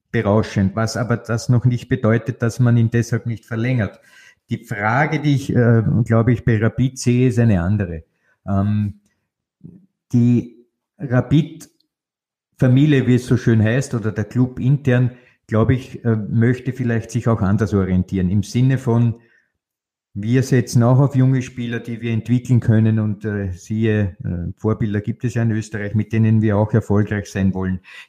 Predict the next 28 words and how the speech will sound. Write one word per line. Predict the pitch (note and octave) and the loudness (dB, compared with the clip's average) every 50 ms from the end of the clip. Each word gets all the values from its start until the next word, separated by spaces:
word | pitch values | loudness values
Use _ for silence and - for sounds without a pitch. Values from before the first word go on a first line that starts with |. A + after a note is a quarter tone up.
| _ _ _ _ _ _ _ | _ _ _ _ _ _ _
Bei | - A#2 G#2+ | -2 -2 0
Didi | - - C#3+ C3+ C#3+ C#3+ | 0 -2 -2 -2 -2 -4
Kübauer | C3+ - - D3+ C3 D3 C#3+ C3+ | -4 -4 -4 -4 -2 -2 -2 -2
ist | B2+ A#2+ B2+ | -2 -2 -2
es | C3+ A#2+ - | -4 -4 -4
immer | - - C3+ D3 D#3 D#3 C#3+ | -2 0 2 4 4 4 2
doch | - C3 C3+ - - | 2 0 0 0 0
auch | - - A2+ B2 A#2 | 0 0 0 0 -2
so, | - - - B2 C3 | -2 -2 -2 0 0
dass | B2 B2 A#2+ A#2 - - | 0 0 -2 -2 0 2
er | A#2+ A#2 A2+ - - - _ - _ _ | 2 2 2 0 -4 -12 _ -20 _ _
ein | - A2+ A2+ - | -2 0 0 0
Trainer | - A2 A2 B2 C3+ C#3 C3 | -2 -2 0 2 2 2 2
ist, | B2+ A#2+ - - - | 0 -2 -2 -4 -4
der | A#2 A2 | -4 -4
sofort | - A#2 A2 - - A2+ A#2+ A#2+ - - | -6 -8 -10 -8 -6 -4 -4 -6 -4 -4
Performance | A#2+ A2+ G2+ - - A2 A#2 B2+ C#3 C#3 C#3 - | -4 -4 -2 -2 -2 0 2 2 2 2 2 0
verlangt, | - C#3 B2 A#2+ A#2 B2 C#3 C3+ - | -2 -2 -2 -2 0 0 -2 -2 -4
also | F2 G#2+ G2+ - A#2 | -4 -6 -4 -4 -4
Spieler | G#2+ - - - B2 A#2+ B2+ C#3+ C3+ A#2+ | -6 -6 -4 -2 0 0 2 2 2 2
will, | A#2+ A#2+ A#2+ A#2+ A#2 | 2 0 0 -2 -2
die | G#2 - A2+ A2+ A2+ G#2 F#2 | -4 -4 -4 -4 -4 -6 -6
Leistungen | - G#2 G2+ G2 G#2 A2 A2 - - C3 B2+ B2 A2+ G#2+ | -8 -8 -6 -4 -4 -4 -4 -2 2 2 4 4 4 2
sofort | - A2+ - - A2+ A#2 A#2+ - | 2 0 -2 0 0 0 0 -2
bringen | - C#3+ D3 D3 D3 C#3+ | -2 0 0 2 2 0
können | - - B2+ C3 C3 B2+ B2+ | 0 -2 -2 -2 -2 -2 -4
und | B2 - - | -4 -6 -6
daher, | A2+ G2+ G2+ A2 A#2 A#2+ A#2 | -6 -6 -4 -4 -4 -4 -4